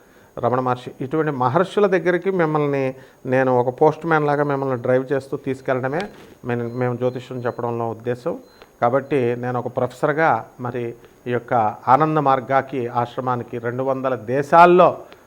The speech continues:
మా యొక్క బ్రాంచీలు ఉన్నాయి. మూడు వందల బ్రాంచీలు ఇండియాలో ఉన్నాయి. అనాథ పిల్లల్ని మేము పోషిస్తాము. అలాగే స్కూల్లో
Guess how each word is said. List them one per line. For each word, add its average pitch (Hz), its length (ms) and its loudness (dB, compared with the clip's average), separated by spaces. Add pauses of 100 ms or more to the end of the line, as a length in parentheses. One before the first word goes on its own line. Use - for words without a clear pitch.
(140)
మా 131 160 4
యొక్క 131 180 0
బ్రాంచీలు 127 560 2
ఉన్నాయి. 131 220 -4
మూడు 131 260 -2
వందల 131 320 -2
బ్రాంచీలు 131 540 -2
ఇండియాలో 139 540 2
ఉన్నాయి. 127 300 -6 (360)
అనాథ 143 300 2
పిల్లల్ని 139 500 2
మేము 131 200 -4
పోషిస్తాము. 123 840 -8
అలాగే 120 320 -6
స్కూల్లో 123 580 -6